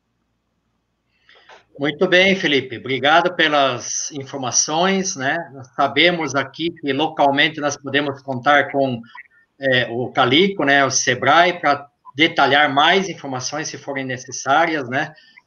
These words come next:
É, e desde já aí, ah, assim, a importância de desdramatizar esse processo, né? Parece que quando se fala em exportação, tem que saber falar inglês e falar o alemão,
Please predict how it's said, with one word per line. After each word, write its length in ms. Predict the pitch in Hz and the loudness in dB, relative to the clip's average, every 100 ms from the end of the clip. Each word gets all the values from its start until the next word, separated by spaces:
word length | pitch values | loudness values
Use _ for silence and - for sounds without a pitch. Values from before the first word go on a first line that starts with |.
| _ _ | _ _
É, 500 | 139 135 131 127 120 113 | 2 4 6 4 2 -2
e 120 | 135 135 | -6 0
desde 420 | 143 165 160 151 | 2 4 4 2
já 340 | 139 147 160 | 4 6 6
aí, 460 | 151 139 156 156 135 | 6 4 2 0 0
ah, 400 | 143 131 127 113 - - _ | 0 2 0 -4 -10 -20 _
assim, 240 | 127 - 151 | -12 -8 0
a 60 | 156 | 0
importância 1000 | 180 180 175 156 - 185 214 196 160 | 2 6 6 4 2 2 2 0 -2
de 220 | 143 143 123 | -2 -2 2
desdramatizar 920 | 175 196 190 165 170 170 - 139 156 | 4 4 4 2 4 2 0 0 0
esse 160 | 156 165 | 0 -8
processo, 600 | 151 143 - 123 - 117 | -10 -10 -8 -10 -10 -14
né? 160 | 113 117 | -16 -6
Parece 320 | 139 151 170 | -4 -4 -6
que 180 | - 156 | -10 -8
quando 220 | 165 156 | -8 -6
se 100 | 147 | -8
fala 260 | - 147 147 | -2 -2 -2
em 40 | |
exportação, 840 | - - 143 - 113 - 190 190 | -8 -6 -8 -8 -12 -2 0 0
tem 120 | - 139 | -2 -12
que 80 | |
saber 240 | - 131 147 | -12 -10 -8
falar 240 | 139 143 | -2 -2
inglês 720 | 120 101 135 196 170 147 120 | -2 -2 4 6 6 2 -4
e 140 | 127 127 | -8 -4
falar 420 | 143 139 143 131 - - - - - | 0 4 4 4 0 -12 -18 -20 -2
o 100 | 135 | 4
alemão, 440 | 135 113 123 196 | 4 4 4 4